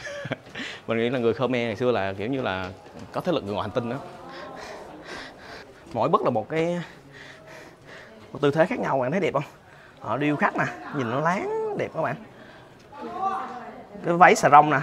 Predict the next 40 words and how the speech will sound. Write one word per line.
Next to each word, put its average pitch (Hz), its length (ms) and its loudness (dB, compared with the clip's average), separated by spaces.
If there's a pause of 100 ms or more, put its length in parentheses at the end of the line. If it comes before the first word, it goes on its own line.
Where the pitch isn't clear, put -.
(100)
giống 165 160 0
như 202 60 2
cái 185 100 4
họa 135 100 8
tiết 180 140 8
của 233 100 0
mình 135 120 4
nè, 127 100 2
bạn 123 140 2
thấy 185 80 2
không? 156 120 2 (640)
Những 147 100 -10
họa 123 160 0
tiết 180 100 6
của 196 60 0
mình 139 140 4
nè. 120 80 0 (800)
Đây 135 80 4
là 123 60 8
những 139 140 2
họa 127 140 2
tiết - 280 6
mà 117 220 -4
kiểu 117 160 0
như 156 80 -2
người 123 220 4
Hơ 147 140 0
Mông 147 300 2
á, 180 60 -2 (160)
họ 131 100 0
mặc 131 140 2
rất 185 140 2
là - 80 8
nhiều. 113 340 4 (920)
Đó, 151 320 4
của 170 80 2
người 156 100 2
Khmer 147 400 -2
á. 170 80 -2 (1500)
Đây. 139 220 2